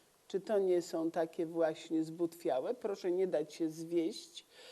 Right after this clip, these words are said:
że jest sztywny korzeń, tylko właśnie sprawdzić jego stan. Jeżeli jest taki spłaszczony,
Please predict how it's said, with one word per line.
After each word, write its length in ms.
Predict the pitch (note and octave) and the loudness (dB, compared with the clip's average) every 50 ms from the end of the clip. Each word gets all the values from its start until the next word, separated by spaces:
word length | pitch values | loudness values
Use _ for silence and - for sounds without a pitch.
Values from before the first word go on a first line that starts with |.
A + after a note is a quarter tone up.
| - - - - - - | -18 -20 -20 -20 -12 -8
że 280 | - D#3 D3+ F3+ F#3 | -6 -4 0 2 4
jest 280 | F3+ F3+ E3+ F3 - - | 4 4 2 0 -4 -10
sztywny 580 | - - - G3 F3 E3 E3+ D#3+ E3 E3+ E3 D#3+ | -10 0 2 4 4 4 2 0 0 0 0 0
korzeń, 520 | - F3+ D#3+ E3 D#3+ F3 G3+ D4 E4 E3 | 0 2 2 2 2 2 2 4 4 2
tylko 460 | - - G#3 G#3 A3 G#3+ - B3+ G#3+ | 4 2 2 2 2 0 0 0 0
właśnie 400 | F#3 F#3 F3 F3+ - - G3 F#3 | 2 2 0 0 0 0 -2 -2
sprawdzić 920 | F3 - - - - F#3 F#3 G3+ A3+ B3 B3+ A#3 C4 C4 B3 - - - | -2 -4 -12 -6 0 4 4 4 4 4 2 -2 -4 -6 -6 -6 -6 0
jego 640 | F#3+ F3+ F3 F3+ F3 E3+ F3+ F3+ F3+ F#3 F#3+ F#3 - - - - - - - - _ _ _ _ - _ _ | 0 2 2 2 0 2 4 4 4 4 4 0 -6 -20 -20 -20 -20 -20 -20 -20 _ _ _ _ -20 _ _
stan. 520 | - - - - - G3 F#3 F3 E3 D3 - - - _ _ _ _ _ _ _ _ - _ _ _ _ - | -14 -14 -10 0 2 2 2 2 2 -2 -4 -8 -14 _ _ _ _ _ _ _ _ -20 _ _ _ _ 2
Jeżeli 360 | F3+ F#3+ F#3 G3+ G3+ G3 G3+ | 2 2 4 2 0 2 4
jest 240 | G3 F#3+ F#3+ G3 - | 4 4 2 0 0
taki 280 | G3 F#3 F#3+ - F#3+ | -2 -2 -2 -4 -14
spłaszczony, 1080 | - - - - - A#3+ A#3 A#3+ A#3 - - - - G#3 F#3+ F#3 F3+ F3+ F3+ F3+ F3+ | -14 -14 -12 -2 2 2 2 2 0 -6 -14 -6 2 4 6 6 6 4 4 4 2